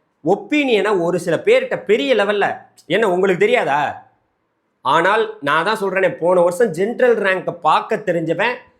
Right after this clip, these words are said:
யாருக்கிட்டையும் ஒ-, ஒப்பீனியன் பெரிய லெவல்ல, "சார், இது அப்படி இருக்குமா, இப்படி இருக்குமான்னு" கொஸ்டினே கேட்க மாட்டான். ஏன்னா, போன வருஷம் ஐம்பதாயிரம் ரேங்க் கிடைச்சிருக்கு,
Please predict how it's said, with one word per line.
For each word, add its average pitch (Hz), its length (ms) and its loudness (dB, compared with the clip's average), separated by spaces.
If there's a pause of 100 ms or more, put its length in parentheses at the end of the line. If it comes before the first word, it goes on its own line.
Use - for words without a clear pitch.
(260)
யாருக்கிட்டையும் 220 640 2
ஒ-, - 160 -6 (120)
ஒப்பீனியன் 226 400 0
பெரிய 190 240 2
லெவல்ல, 202 500 0 (240)
"சார், 175 240 -2
இது 160 140 0
அப்படி 160 240 0
இருக்குமா, 170 220 -2
இப்படி 160 240 -4
இருக்குமான்னு" 170 280 -2
கொஸ்டினே 196 380 -2
கேட்க 165 160 -2
மாட்டான். 123 380 -8
ஏன்னா, 180 480 0 (340)
போன 247 320 4
வருஷம் 240 320 0
ஐம்பதாயிரம் 214 480 0
ரேங்க் 196 260 -2
கிடைச்சிருக்கு, 151 480 -4